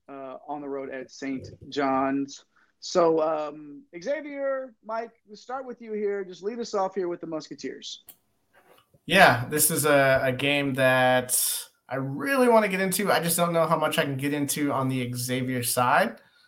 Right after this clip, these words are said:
Speaker 2: Um, I do like me some Desmond Claude at seventy-three hundred. Gonna play a pile of minutes. Uh, really high shot rate and usage rate and high assist rate.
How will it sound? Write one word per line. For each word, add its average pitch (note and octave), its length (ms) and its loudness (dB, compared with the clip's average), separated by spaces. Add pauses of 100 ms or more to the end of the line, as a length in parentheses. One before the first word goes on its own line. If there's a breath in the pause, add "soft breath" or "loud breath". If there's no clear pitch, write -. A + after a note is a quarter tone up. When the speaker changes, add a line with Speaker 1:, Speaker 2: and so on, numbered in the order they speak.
(260 soft breath)
Speaker 2:
Um, B2+ 180 -2
I C3+ 140 4
do C#3+ 640 2
like D3+ 260 4
me D3+ 100 -2
some C#3+ 240 -2
Desmond C#3+ 400 2
Claude D#3 440 6
at B2 160 0
seventy-three D3 580 2
hundred. E3+ 500 0 (480 soft breath)
Gonna B2+ 180 -2
play C3+ 240 0
a B2 80 0
pile C3+ 580 4
of C3+ 60 0
minutes. E3+ 600 0
Uh, A#2 440 0
really B2 240 -2
high C3 180 0
shot B2+ 300 0
rate C#3 140 -4
and C3+ 80 -10
usage C#3+ 280 -4
rate D3 300 0
and B2+ 100 -10
high B2 140 -2
assist - 380 -6
rate. C3+ 280 -2